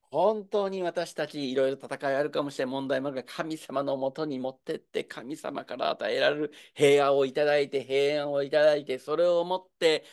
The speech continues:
出ていくところに与えられる平和、それを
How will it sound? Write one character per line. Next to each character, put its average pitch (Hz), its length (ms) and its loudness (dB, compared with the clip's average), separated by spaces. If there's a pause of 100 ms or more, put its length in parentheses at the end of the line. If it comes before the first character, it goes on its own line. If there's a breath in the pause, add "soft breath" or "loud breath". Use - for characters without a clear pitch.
(140 loud breath)
出 165 140 2
て 151 180 0
い 139 120 -8
く - 100 -18
と - 140 -12
こ 147 120 -2
ろ 156 100 4
に 139 200 -4
与 131 340 -8
え 143 60 -2
ら 135 140 -2
れ 139 120 0
る 143 160 -4
平 127 280 -4
和、 143 260 -4 (480 loud breath)
そ - 280 -12
れ 147 160 -4
を 175 360 0